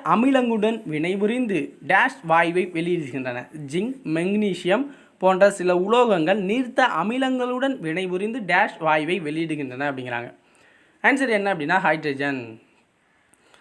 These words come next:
துருப்பிடித்தல் என்பது டேஷ் உருவாக்கும் வேதிவினை. So, துருப்பிடித்தல் என்பது, அஹ், இரும்பு துருப்பிடிச்சு போகுது. அது எதை உருவாக்குது? அந்த துருப்பிடிக்கிற நிகழ்வை எது வந்து கிரியேட் பண்ணுது அப்படிங்கிறாங்க. உருவாக்கும் வேதிவினை அப்படின்னா,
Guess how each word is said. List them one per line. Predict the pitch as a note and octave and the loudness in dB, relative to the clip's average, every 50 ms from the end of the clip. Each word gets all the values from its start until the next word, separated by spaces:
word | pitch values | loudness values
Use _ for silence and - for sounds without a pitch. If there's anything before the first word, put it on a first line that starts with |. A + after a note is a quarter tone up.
| _ _ _ _ | _ _ _ _
துருப்பிடித்தல் | - C4 C#4+ D4+ D#4 D4+ C#4 A#3 B3+ A3 C4 A#3+ G#3+ | 2 2 4 4 2 2 0 0 0 2 2 4 4
என்பது | F3+ F3 F3 E3+ F3 E3+ F#3 E3+ C3+ A#2 - - - C#3 | 2 2 2 0 0 2 2 0 0 -2 -6 -12 -8 -2
டேஷ் | C#3 F#3 G3+ A#3 B3+ B3+ - | 2 4 4 4 2 0 -4
உருவாக்கும் | - F#3 E3+ E3+ F3 E3+ E3 D#3 - G#3 G3 D#3+ | -6 -4 -2 2 4 4 4 2 0 -2 -4 -2
வேதிவினை. | D3+ D3+ D#3 D3+ C#3 C3+ C3 C3 C3 A#2+ - - - | 0 0 0 0 -2 -4 -4 -4 -6 -6 -8 -12 -16
So, | - - - D3+ | -14 -10 -8 -8
துருப்பிடித்தல் | C#3+ C#3+ - G#3+ A3 C4 G#3+ A#3 A#3+ A3+ G#3 - A3 A3 | -6 -4 -4 -4 -2 -2 -2 -2 -4 -4 -2 -2 0 2
என்பது, | F3+ E3 D#3 D3+ D3+ C#3 D3 F3+ A3 D4+ F4+ - - - - - _ | 2 2 0 0 -2 2 2 2 2 2 0 -6 -14 -20 -20 -12 _
அஹ், | - F3+ F#3 | -2 2 2
இரும்பு | F#3+ G#3+ B3 A#3 | 2 2 2 0
துருப்பிடிச்சு | A3 - A#3 A3+ A3+ G#3 G#3 F#3 F#3+ F#3+ | -2 -2 -4 -2 -2 -2 -4 -4 -6 -4
போகுது. | F3+ F3+ F3+ F#3 | -4 -2 0 0
அது | F3+ E3+ F3 | 0 0 0
எதை | F3 G3+ A#3 D4 D4 | 0 0 0 2 2
உருவாக்குது? | G#3 F3+ A#3+ B3 B3 G3+ - - E3+ D3+ | 0 2 4 4 4 4 4 2 -2 -4
அந்த | D#3+ | -4
துருப்பிடிக்கிற | D3+ D3 C#3+ - G3 G#3 A3 F#3+ G#3 F#3 F3+ D#3+ E3 D#3+ | -4 -4 -4 -4 -4 -4 -4 -4 -4 -4 -4 -2 -2 -2
நிகழ்வை | D3 D3 D3+ F#3 F#3 F#3 F3 D3+ | -2 -2 -2 -2 0 0 0 0
எது | D3 D#3 F3 G#3+ | 0 0 -2 -2
வந்து | F#3 E3 E3 E3+ D#3+ D3+ C#3 - - | -2 -2 -4 -4 -4 -6 -8 -8 -4
கிரியேட் | E3 F3 F#3+ F#3+ F3 F3+ | -2 -2 -2 -2 -2 -2
பண்ணுது | - D3+ D3+ D#3 E3 D3+ D#3+ E3 | -2 0 0 -2 -2 -2 -2 0
அப்படிங்கிறாங்க. | D3+ B2+ C3 C3 C3 C3 B2 B2+ B2+ C3 - _ _ - - _ | 0 -2 -4 -6 -6 -6 -6 -6 -6 -10 -14 _ _ -20 -20 _
உருவாக்கும் | - F3 F3+ G3+ F#3+ F3+ F#3 F#3 E3+ | -4 2 4 4 4 4 2 -2 -4
வேதிவினை | E3 F3 F3+ F3+ E3 D#3 D#3 D3+ C#3 | -4 -2 -2 -2 -2 -2 -2 -4 -6
அப்படின்னா, | B2+ B2+ B2 A#2+ A#2 B2 B2+ D3 E3+ F#3+ G3 G#3 G3+ | -8 -10 -12 -10 -6 -2 2 2 4 4 2 0 -2